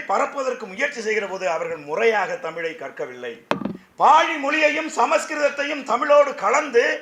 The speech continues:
அவர்கள் புதிதாக ஒரு மொழியை பேசி இந்த மக்களுக்கு தொடர்ச்சியாக தங்களுடைய மதத்தை பரப்ப முயற்சி செய்கிறார்கள். அந்த முயற்சியில அங்க இருக்கக்கூடிய தமிழர்களில் ஒரு பகுதியினர்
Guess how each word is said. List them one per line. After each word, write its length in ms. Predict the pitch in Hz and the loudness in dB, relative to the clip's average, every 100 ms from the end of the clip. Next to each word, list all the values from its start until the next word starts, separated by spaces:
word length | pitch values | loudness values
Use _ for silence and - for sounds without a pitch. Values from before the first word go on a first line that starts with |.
| - _ - - | -10 _ -2 2
அவர்கள் 360 | 269 294 247 | 4 2 -2
புதிதாக 440 | 247 285 311 311 311 320 | -6 -4 4 4 4 0
ஒரு 160 | 277 226 | -2 -4
மொழியை 340 | 262 302 302 - | -4 -2 -4 -2
பேசி 280 | 240 277 302 | 2 2 0
இந்த 160 | 285 240 | -4 -4
மக்களுக்கு 520 | 208 233 294 262 247 233 220 - - | -4 -2 -2 -2 2 4 2 -6 -4
தொடர்ச்சியாக 640 | 214 262 - 269 262 240 240 214 - - | 0 0 -2 0 2 4 2 2 -2 -8
தங்களுடைய 440 | - 240 233 220 208 | -4 0 0 2 0
மதத்தை 440 | 190 254 277 262 226 196 | 0 -2 -2 -2 -2 -2
பரப்ப 340 | 214 240 226 208 156 | 0 0 -2 -4 -6
முயற்சி 320 | 185 233 233 | 0 0 0
செய்கிறார்கள். 640 | 202 190 175 165 156 165 147 - - _ _ - - | -4 -6 -2 0 0 0 -2 -6 -20 _ _ -10 -2
அந்த 200 | 233 254 208 | 0 0 -2
முயற்சியில 500 | 254 330 320 302 254 220 - - - - - | -2 -2 -2 0 2 2 0 -8 -20 -20 -4
அங்க 160 | 226 247 | -2 -2
இருக்கக்கூடிய 500 | 294 339 - 320 302 262 | -4 -6 -6 -4 -2 -2
தமிழர்களில் 640 | 220 254 302 285 277 254 220 - - | -2 0 2 2 0 -2 -4 -10 0
ஒரு 180 | 208 233 - | 4 4 4
பகுதியினர் 600 | 233 302 330 294 330 277 | 0 0 0 2 2 2